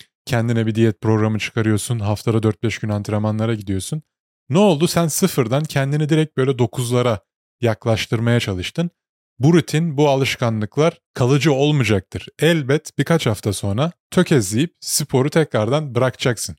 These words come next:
Bunu zaten önceki bölümlerde de konuştuk. Ama bir diğer sporu bırakmanın sebebi de genellikle sakatlıklar oluyor. Yine aynı şekilde kaslarımız bu kadar dirence, strese, yoğun tempoya alışık olmadığı için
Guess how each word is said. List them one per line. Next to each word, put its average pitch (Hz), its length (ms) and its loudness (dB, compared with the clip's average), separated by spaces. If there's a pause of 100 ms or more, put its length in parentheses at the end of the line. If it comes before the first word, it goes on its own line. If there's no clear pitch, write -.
(140)
Bunu 165 180 4
zaten 151 340 2
önceki 143 360 2
bölümlerde 127 520 2
de 156 80 4
konuştuk. - 600 -2
Ama 151 320 2
bir 135 160 0
diğer 156 500 2 (160)
sporu 123 400 0
bırakmanın 107 540 0
sebebi 127 500 0
de 160 200 2 (420)
genellikle 165 520 2
sakatlıklar 135 680 -2
oluyor. 104 340 -2 (160)
Yine 147 200 4
aynı 151 200 2
şekilde 131 380 0
kaslarımız 131 840 -2
bu 139 80 -2
kadar 120 380 0
dirence, 113 420 0
strese, - 460 -2
yoğun 117 380 2
tempoya 113 400 0
alışık 110 340 -2
olmadığı 120 360 0
için 151 320 -4